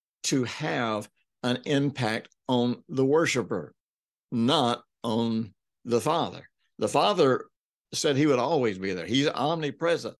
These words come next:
He can't leave us. You know, the psalmist talked about, you know, you know, "If, if I make my bed in hell, you're gonna be there." You know, in other words,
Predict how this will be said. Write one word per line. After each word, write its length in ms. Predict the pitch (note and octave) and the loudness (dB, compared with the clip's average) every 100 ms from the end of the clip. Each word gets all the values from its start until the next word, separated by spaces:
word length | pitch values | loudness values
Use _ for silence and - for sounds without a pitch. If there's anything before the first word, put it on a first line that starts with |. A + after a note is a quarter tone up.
| _ _ | _ _
He 140 | - D#3 | -2 0
can't 320 | - D#3 - | 2 0 0
leave 300 | C3+ E3+ C#3+ | -2 0 -2
us. 160 | G2 - | -4 -2
You 100 | C3 | -2
know, 60 | |
the 100 | G#2+ | 0
psalmist 460 | F#2+ D3 E3+ C3+ - | -2 -2 -2 -6 -2
talked 220 | C3+ B2+ | -2 -2
about, 280 | B2+ C3+ B2+ | -4 -4 -2
you 80 | C#3 | -2
know, 220 | C3+ - _ _ _ - | -2 -4 _ _ _ -4
you 140 | C3+ | 0
know, 60 | C#3 | 2
"If, 260 | C3 A#2 | 2 0
if 120 | A2 | 0
I 100 | A#2+ | 0
make 220 | F3 D#3 D3+ | 0 0 0
my 140 | D#3 | -2
bed 280 | B2 D#3 D#3 | 2 0 0
in 80 | C3+ | 0
hell, 340 | C#3+ F#3+ D#3 | 0 0 -2
you're 240 | - C3+ F#3+ | -2 -2 -2
gonna 240 | F#3 G3 | -2 -2
be 240 | F3+ A3 A3 | 0 0 2
there." 400 | F#3+ C3+ G2 - | 4 4 0 -6
You 140 | C#3 | -6
know, 60 | D3 | -4
in 280 | D3 - C#3+ | -4 -4 -4
other 120 | E3 | -4
words, 140 | C#3 | -4